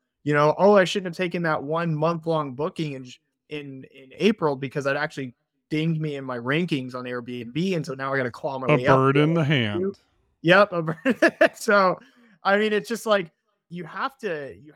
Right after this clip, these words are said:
Speaker 1: have to be on top of it. And so a lot of people, you know, a bottleneck or a pain point is you're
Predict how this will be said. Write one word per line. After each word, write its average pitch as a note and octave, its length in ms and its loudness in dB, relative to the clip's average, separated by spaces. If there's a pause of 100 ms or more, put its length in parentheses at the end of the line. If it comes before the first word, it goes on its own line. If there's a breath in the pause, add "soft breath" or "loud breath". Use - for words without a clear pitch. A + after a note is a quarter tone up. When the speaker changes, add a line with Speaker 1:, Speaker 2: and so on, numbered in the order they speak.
(140)
Speaker 1:
have G3 260 -8
to E3+ 140 -12
be E3 360 -16
on C#3+ 320 -10 (200)
top C#3 260 -12
of A#2+ 160 -12
it. - 160 -18 (420)
And D#3+ 240 -4
so E3 200 0
a - 20 0
lot D#3 400 -2
of A#3+ 100 0
people, E3 580 -6 (420)
you E3 100 -8
know, D#3 160 -4
a C#3 80 -6
bottleneck F3 720 -2
or C3 120 -8
a B2 40 -14
pain F3+ 340 -10
point D#3 380 -8
is C#3 400 -10
you're - 340 -8